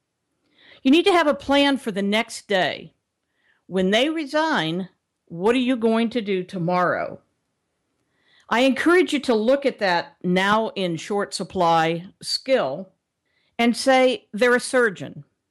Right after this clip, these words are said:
We need to have whoever's going to replace them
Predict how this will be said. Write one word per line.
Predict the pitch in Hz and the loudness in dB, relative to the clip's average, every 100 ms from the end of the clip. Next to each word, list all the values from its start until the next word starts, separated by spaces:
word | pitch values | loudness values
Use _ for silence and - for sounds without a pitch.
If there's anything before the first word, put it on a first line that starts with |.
| _ _ _ _ _ _ _ _ _ | _ _ _ _ _ _ _ _ _
We | 190 240 | -2 0
need | 240 294 320 | 2 0 0
to | 320 | 0
have | 269 247 233 202 | 2 0 0 -2
whoever's | 208 196 233 254 | -2 -2 -2 -6
going | 254 254 240 | -6 -6 -6
to | 226 | -8
replace | 196 185 247 247 247 - | -10 -12 -6 -6 -6 -8
them | 175 143 156 170 | -6 -4 -6 -8